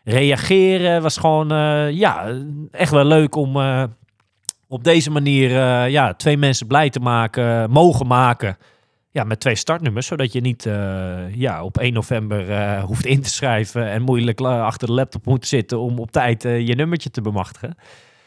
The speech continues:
Ik heb alles in een, eh, ja, in een, eh, grote bak gestopt. We gaan gewoon eens eventjes kijken wie daar uitkomen. Dus, eh, nummer één, eh, we gaan eens even kijken. Ik heb, eh,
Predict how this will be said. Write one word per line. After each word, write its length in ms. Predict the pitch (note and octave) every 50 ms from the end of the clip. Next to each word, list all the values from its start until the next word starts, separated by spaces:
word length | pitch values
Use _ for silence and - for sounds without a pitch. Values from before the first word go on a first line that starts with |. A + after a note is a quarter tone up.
| _ _ _ _ _ _ -
Ik 260 | - D3+ - A3 A3
heb 180 | - B3+ B3 -
alles 260 | B3+ C4 B3+ A#3+ - B3+
in 120 | B3 A3+
een, 140 | A#3 A3 A3+
eh, 460 | A3+ A3 G#3+ G#3+ G#3+ G#3 G#3 G#3+ A3
ja, 200 | A#3+ A3 D3+ B2+
in 240 | C#3 D#3 E3+ F#3 F#3+
een, 160 | F#3+ F#3 F3+
eh, 120 | F3+ E3+ E3 D#3+
grote 360 | - - G#3+ G#3 G3 - F3
bak 240 | D3+ E3+ A#3 B3 -
gestopt. 360 | - F#3+ - - F#3 D3+ E3
We 80 | F#3 F#3
gaan 140 | - A3 G#3+
gewoon 160 | A3 G#3 G3
eens 100 | F3+ E3+
eventjes 300 | F#3+ E3+ E3+ E3+ D#3+ -
kijken 360 | - A3 G3 F#3 F3+ - F3
wie 120 | E3+ F#3+
daar 140 | F3+ F3 F3+ G#3
uitkomen. 640 | A#3+ D4 - - D4+ A#3+ G#3+ F3 C#3+ C#3 B2+ B2+
Dus, 220 | C#3+ D3 - -
eh, 220 | F3+ F3 D#3 D3+ D#3
nummer 380 | D#3+ F3+ A3 A#3+ A3+ G#3+ G3 -
één, 280 | A3+ A#3 A#3+ F#3+ D#3
eh, 160 | D3 C#3+ C3+ C3+
we 80 | D3+
gaan 300 | C3+ A#2 G3+ F#3+ E3+ D#3+
eens 140 | D#3 D3 C3+
even 200 | F#3 F3 D3 C3+
kijken. 600 | - G3+ A3+ C4+ A#3 - - A2+ G#2+ A2 A#2 B2
Ik 120 | C3 A2+ -
heb, 260 | F3 D#3+ - - -
eh, 180 | D#3 C3 B2